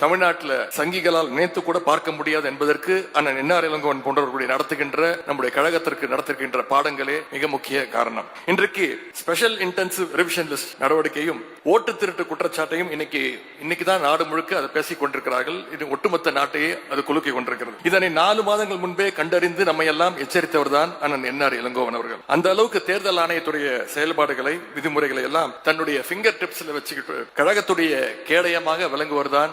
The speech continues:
அண்ணன் என் ஆர் இளங்கோவன். இன்றைக்கு பல இயக்கங்கள், கட்சிகள் வார் ரூம், வார் ரூம் அப்படின்னு பெருமையாக பேசிக் கொண்டிருக்கிறாங்க. ஆனால் கழகத்திற்காக ரெண்டாயிரத்தி பதினாறு தேர்தல்ல நம்முடைய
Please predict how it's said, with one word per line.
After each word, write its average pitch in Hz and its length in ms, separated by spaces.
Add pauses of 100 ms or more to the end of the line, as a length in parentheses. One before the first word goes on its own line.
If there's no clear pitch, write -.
அண்ணன் 127 280
என் 143 160
ஆர் 131 140
இளங்கோவன். 127 400 (180)
இன்றைக்கு 208 320 (100)
பல 196 100 (480)
இயக்கங்கள், 151 420 (140)
கட்சிகள் 131 400 (160)
வார் 175 220
ரூம், 170 180 (180)
வார் 156 220
ரூம் 123 160 (360)
அப்படின்னு 151 340 (360)
பெருமையாக 160 380 (100)
பேசிக் 147 240
கொண்டிருக்கிறாங்க. 123 420 (240)
ஆனால் 175 240
கழகத்திற்காக 175 680 (360)
ரெண்டாயிரத்தி 214 560
பதினாறு 175 420
தேர்தல்ல 151 460
நம்முடைய 143 260